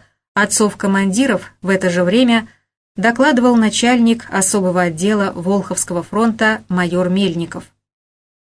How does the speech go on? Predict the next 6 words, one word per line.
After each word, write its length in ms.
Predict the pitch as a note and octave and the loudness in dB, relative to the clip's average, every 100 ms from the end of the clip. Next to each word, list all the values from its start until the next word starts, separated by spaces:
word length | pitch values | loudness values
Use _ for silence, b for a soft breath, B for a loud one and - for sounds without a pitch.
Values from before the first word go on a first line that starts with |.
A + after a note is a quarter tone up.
| _ | _
Пятого 380 | A#3 B3+ B3+ A3+ | 0 2 2 0
февраля, 600 | A3 G#3 G#3 G#3+ B3+ C#4 - _ | 2 0 2 2 2 0 -4 _
во 140 | F3+ F#3+ | -2 0
время 240 | G3+ G3 | 2 2
наступления 640 | F#3 F3+ F#3 G3 F#3+ F3+ F3 | 0 -2 -4 0 0 0 -2
дивизии, 640 | F3 F3 A3 G#3 A3 A3 | -2 0 0 0 0 -2